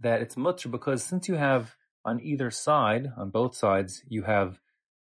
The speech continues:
the kishuim growing, it gets the status of like a kishuim field, a sada. And we said in the previous Mishnah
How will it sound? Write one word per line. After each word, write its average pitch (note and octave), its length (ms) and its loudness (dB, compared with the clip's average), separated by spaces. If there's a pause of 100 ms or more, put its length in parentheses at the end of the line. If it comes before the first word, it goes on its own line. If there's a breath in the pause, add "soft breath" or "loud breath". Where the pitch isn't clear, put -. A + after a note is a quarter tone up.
(160)
the A2 140 -4
kishuim C3+ 440 0
growing, G#2+ 500 2
it G#2+ 200 -6
gets C3+ 240 2
the C3 60 0
status C#3 400 0
of A2+ 100 -2
like A2 180 0
a A2 60 -4
kishuim B2+ 840 0 (480)
field, D#3 400 2 (1200)
a - 40 -4
sada. C#3 340 2
And F#2 100 -4
we G2 60 -4
said B2 160 -2
in A2 60 -2
the G#2+ 40 -2
previous D#3 380 0
Mishnah A#2+ 400 -8